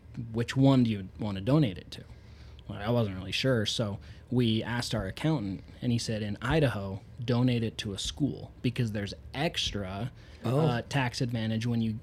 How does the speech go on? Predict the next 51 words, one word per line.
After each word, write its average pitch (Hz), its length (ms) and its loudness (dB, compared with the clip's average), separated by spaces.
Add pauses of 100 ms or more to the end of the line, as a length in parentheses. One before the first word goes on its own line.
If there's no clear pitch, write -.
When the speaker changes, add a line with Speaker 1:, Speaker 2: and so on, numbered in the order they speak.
Speaker 1:
when 120 160 2
you 110 60 2
donate 117 340 -2
to 117 120 -4
a 101 40 -4
school 131 600 4 (320)
instead 120 260 0
of 107 100 -2
a 104 100 -4
five 107 240 -6
oh 101 60 -6
one 98 180 -6
C - 120 -10
three." 143 280 -8 (260)
So, 123 140 -2
like, 120 160 0
it's 143 120 2
just 143 200 4
little 147 160 8
tiny 147 260 6
Speaker 2:
That - 80 2
Speaker 1:
things 131 220 6
Speaker 2:
is 113 120 6
Speaker 1:
like 104 80 2
that 156 240 6
Speaker 2:
interesting. 107 120 4
Speaker 1:
from 127 180 6
a, 110 100 0 (360)
a 110 80 -2
tax - 380 -2
standpoint. 107 580 -2
You 104 80 -6
go, 104 160 -4
"Okay." 120 320 0 (260)
And 131 180 8
to 135 140 4
the 120 100 2
people 151 340 6
that 127 80 2
we're 117 120 2
donating 123 460 6
it 101 80 -4
to, 117 180 0
they, 123 220 4 (540)
they're 127 120 6
both, 120 560 0 (300)
so - 140 0
they 127 120 4
don't 113 160 0
really 101 200 -4
care. 104 380 -4